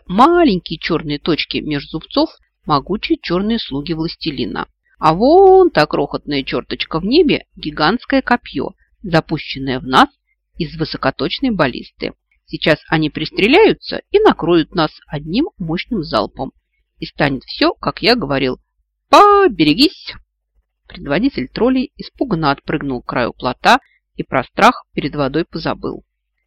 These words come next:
Заострённое бревно шелестом врезало по тому месту, где он только что восседал.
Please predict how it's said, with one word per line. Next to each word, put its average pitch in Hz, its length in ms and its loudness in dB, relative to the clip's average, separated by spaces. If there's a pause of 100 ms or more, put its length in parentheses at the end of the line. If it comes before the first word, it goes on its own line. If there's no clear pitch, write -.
Заострённое 151 640 -4
бревно 156 480 -2
шелестом 214 560 -6
врезало 139 360 -4
по 139 120 -12
тому 147 260 -6
месту, 160 420 -4 (140)
где 156 140 -6
он 135 120 -6
только 156 260 -6
что 143 200 -10
восседал. 143 600 -4